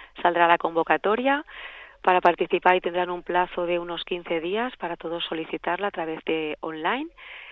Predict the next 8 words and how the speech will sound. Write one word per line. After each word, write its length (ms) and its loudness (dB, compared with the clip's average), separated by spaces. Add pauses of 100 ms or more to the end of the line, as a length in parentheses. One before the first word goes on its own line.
(200)
Luego 260 6
también 380 0
tenemos 580 0
Erasmus 520 0
Prácticas, 720 0
que 100 -6
también 680 -4
sacaremos 400 2